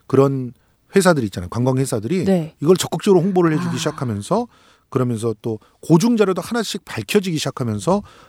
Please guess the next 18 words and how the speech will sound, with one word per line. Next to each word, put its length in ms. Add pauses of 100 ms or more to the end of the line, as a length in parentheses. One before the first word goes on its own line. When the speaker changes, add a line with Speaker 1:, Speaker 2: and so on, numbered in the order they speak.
(100)
Speaker 1:
이제 260
결과적으로는 520
지금은 340
Speaker 2:
음. 360
Speaker 1:
서울의 340
명물로 380
자리 180
잡게 280
된 160
거죠. 460
Speaker 2:
네. 360 (500)
자, 320
이렇게 480
다시 460
돌아온 360
수문장 420
교대 220
의식. 540